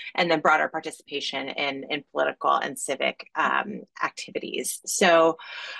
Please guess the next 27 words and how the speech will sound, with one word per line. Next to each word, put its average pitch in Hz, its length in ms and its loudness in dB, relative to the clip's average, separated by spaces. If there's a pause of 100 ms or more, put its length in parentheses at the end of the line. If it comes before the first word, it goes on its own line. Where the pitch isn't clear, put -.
um, 165 640 2 (200)
obviously 185 400 0
the, 156 440 0
the 160 320 0 (240)
information 185 460 -6
that's 156 160 -8
up 156 160 -4
here 147 560 -2
on 151 180 -4
this 254 240 0
slide 170 420 2
is 156 160 -8
speaking 165 340 -8
a 143 40 -6
bit 151 260 -4
to, 147 420 -2 (160)
to 156 100 -6
some 160 180 -8
of 156 140 -2
the 151 160 2
summarized 147 480 0
findings 143 560 -4
from 143 220 -2
the 135 40 -8
survey 143 400 2
itself. 165 520 0
So 160 640 2